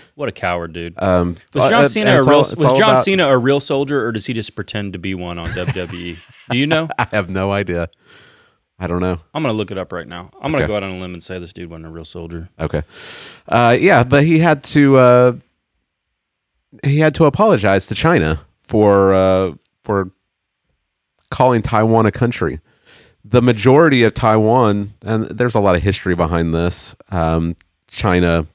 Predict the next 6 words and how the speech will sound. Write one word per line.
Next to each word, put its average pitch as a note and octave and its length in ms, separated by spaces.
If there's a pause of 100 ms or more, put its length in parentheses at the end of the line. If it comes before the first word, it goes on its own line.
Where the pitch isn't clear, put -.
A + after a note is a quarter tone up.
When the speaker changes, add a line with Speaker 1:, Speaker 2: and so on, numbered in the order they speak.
(480)
Speaker 2:
wants E2+ 600
to, D#2+ 440
uh, D#2 340 (2000)
take - 220
over E2 240
Taiwan D#2 580